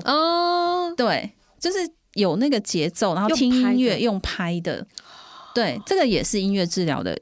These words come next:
Speaker 2: 一部分。
Speaker 1: 是，因为旋律、
Speaker 2: 对。
Speaker 1: 节奏。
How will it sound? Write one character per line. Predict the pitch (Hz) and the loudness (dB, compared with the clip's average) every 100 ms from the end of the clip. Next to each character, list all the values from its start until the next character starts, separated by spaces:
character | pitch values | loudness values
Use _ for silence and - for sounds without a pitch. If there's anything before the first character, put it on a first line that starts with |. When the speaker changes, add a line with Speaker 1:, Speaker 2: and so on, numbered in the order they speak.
| - | -8
Speaker 2:
一 | - | -10
部 | - 175 | -2 -2
分。 | 156 - 156 | -2 -2 0
Speaker 1:
是， | 233 240 - | 2 -2 -2
因 | 233 | 0
为 | 247 | 2
旋 | 240 - 160 175 | 0 0 0 2
律、 | 202 151 - _ _ - | 2 0 -4 _ _ -2
Speaker 2:
对。 | 190 131 | 0 0
Speaker 1:
节 | 196 160 | 0 0
奏。 | 165 208 127 | 2 0 0